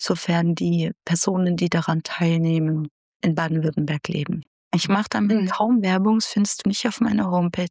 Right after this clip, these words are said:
Speaker 1: und nicht auf Instagram oder LinkedIn, weil ich schon so viele Anfragen hab, aber meldet euch trotzdem gern. Und das ist natürlich super schön, weil es zeigt, es, also ich finde, es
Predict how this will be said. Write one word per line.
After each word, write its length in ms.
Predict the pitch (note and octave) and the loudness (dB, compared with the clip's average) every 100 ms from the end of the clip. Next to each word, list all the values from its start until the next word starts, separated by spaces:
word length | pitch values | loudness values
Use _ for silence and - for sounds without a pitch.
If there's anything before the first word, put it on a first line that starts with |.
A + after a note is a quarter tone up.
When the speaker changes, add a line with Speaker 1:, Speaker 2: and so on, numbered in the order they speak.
| - | -6
Speaker 1:
und 80 | - | -6
nicht 180 | D#3+ G#3+ | -4 -2
auf 160 | G3+ - | -2 -2
Instagram 560 | E3+ - E3+ - F3 | -2 -2 -8 -2 0
oder 200 | F#3+ E3 | 0 -2
LinkedIn, 440 | D#3 D#3+ E3 G3 G3+ - _ _ _ | -2 -4 -4 -2 -4 -4 _ _ _
weil 180 | - E3+ | -2 0
ich 60 | - | 2
schon 140 | F3 | 0
so 100 | E3+ | 0
viele 280 | - - E3+ | -4 -4 -2
Anfragen 640 | F#3 D#3+ - E3 D#3 D#3 | -2 -4 -4 -6 -4 -2
hab, 140 | E3 C4 _ _ | -2 -4 _ _
aber 180 | E3+ F#3 | -2 2
meldet 380 | F3 F3+ F3 - | 2 2 -2 -6
euch 100 | D#3 | -8
trotzdem 400 | - F#3 - G#3+ | -6 -4 -2 0
gern. 240 | A3+ A#3 - _ _ | 2 0 -2 _ _
Und 200 | F#3+ F#3+ | -4 0
das 140 | A3+ | 0
ist 140 | A#3 G3+ | 0 -2
natürlich 360 | F3+ - G3 | -4 -2 -2
super 260 | - G3+ F#3 | -2 -4 -4
schön, 480 | - A3+ A3 F3+ F#3+ | -2 0 0 0 -2
weil 540 | A#3 E3 E3+ G#3 A#3 C#4 | -2 0 0 0 -2 -4
es 320 | - - - | -6 -6 -12
zeigt, 680 | - - E3+ F3+ F#3 G#3 - - | -8 -2 0 2 0 -2 -8 -6
es, 420 | E3 - - - _ _ _ _ _ _ | -4 -4 -8 -12 _ _ _ _ _ _
also 180 | E3+ G3 | -4 -2
ich 140 | F3+ - | -2 -2
finde, 300 | G#3 F#3+ F#3 | -2 0 -2
es 120 | - | -6